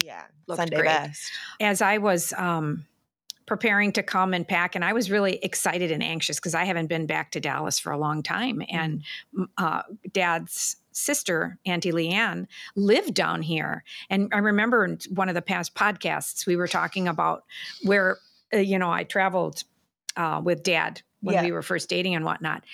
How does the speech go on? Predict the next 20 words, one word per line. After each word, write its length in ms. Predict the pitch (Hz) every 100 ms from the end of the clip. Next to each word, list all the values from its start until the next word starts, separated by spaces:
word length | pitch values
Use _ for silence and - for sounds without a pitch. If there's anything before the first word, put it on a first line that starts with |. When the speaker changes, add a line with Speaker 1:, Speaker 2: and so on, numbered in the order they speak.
| - -
Speaker 2:
And 320 | 185 180 165
some 200 | - 165
of 80 | 160
my 140 | 160
fondest 540 | 147 170 202 247 147 -
memories 580 | 151 151 151 156 151 - _ -
are 340 | 202 180 170 -
coming 240 | 180 165
down 220 | 165 160 160
here 160 | 180
to 60 | 170
see 240 | - 170
Leanne 560 | 165 165 165 170 185 160
in, 160 | 156 190
to 120 | -
Dallas. 560 | 180 160 175 202 - -
Speaker 1:
Yeah. 260 | 185 165 175 160 - - - - _
Speaker 2:
And, 400 | 214 190 180 165
uh, 180 | 180 165
so 340 | - 202 175